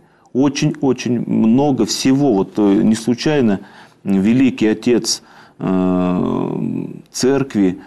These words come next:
Христовой, святой Афанасий Великий, так и сказал, что Псалтырь — это Библия в одной книге. Именно по этой причине, плюс все вот эти вот,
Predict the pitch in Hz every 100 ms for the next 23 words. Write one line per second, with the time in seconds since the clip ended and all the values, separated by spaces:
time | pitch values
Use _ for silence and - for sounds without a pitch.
0 | _ - 110 110 - 113 104 95 - 104
1 | 110 104 104 104 104 - 104 120 101 -
2 | 95 101 - 95 110 110 - 95 95 -
3 | _ - 107 101 135 117 110 101 90 104
4 | 92 92 90 95 90 95 87 - 113 104
5 | 85 - _ _ - - 110 113 131 135
6 | 139 143 143 131 127 131 - 160 135 -
7 | 143 156 151 - 139 131 127 135 131 120
8 | 120 117